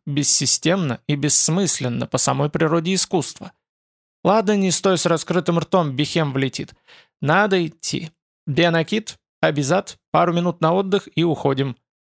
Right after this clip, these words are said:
Абизат откликнулась. «Десять минут, у них ещё мешки на сёдлах». «Десять минут», согласился Азазель. «По правде говоря, у самого ноги трясутся».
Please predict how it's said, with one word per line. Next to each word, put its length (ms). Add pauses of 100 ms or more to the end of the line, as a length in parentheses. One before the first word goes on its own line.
(560)
Абизат 400
откликнулась. 720 (280)
«Десять 440
минут, 460
у 100
них 180
ещё 180
мешки 320
на 120
сёдлах». 500 (920)
«Десять 460
минут», 500 (100)
согласился 680
Азазель. 480 (360)
«По 120
правде 320
говоря, 300
у 40
самого 400
ноги 260
трясутся». 600